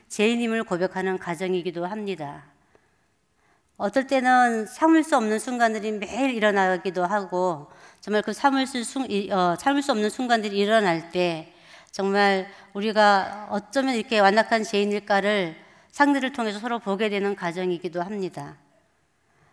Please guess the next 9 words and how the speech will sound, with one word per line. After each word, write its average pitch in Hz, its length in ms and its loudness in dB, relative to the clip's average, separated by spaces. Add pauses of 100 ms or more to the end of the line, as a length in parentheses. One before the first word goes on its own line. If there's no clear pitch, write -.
하나님께서는 269 800 2
우리를, 202 680 0
그럴 269 220 0
때 277 80 0
우리는 233 200 2
어떻게 208 300 2
해야 214 80 2
되냐 185 320 2
하면 196 400 2